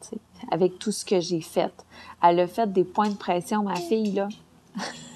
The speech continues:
qui, qui m'a fait contracter sur un moyen temps, là, tu sais, parce que c'était... à, puis elle les fait vraiment bien, les points de pression, là. Puis, elle était comme, «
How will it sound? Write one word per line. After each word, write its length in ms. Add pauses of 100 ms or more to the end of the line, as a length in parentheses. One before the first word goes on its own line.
(1300)
qui, 380
qui 160
m'a 200
fait 320
contracter 800
sur 240
un 180
moyen 560
temps, 360
là, 220
tu 100
sais, 120
parce 220
que 220
c'était... 500
à, 220 (420)
puis 120
elle 140
les 100
fait 200
vraiment 440
bien, 220
les 120
points 180
de 60
pression, 520
là. 140 (920)
Puis, 760 (1800)
elle 100
était 180
comme, « 400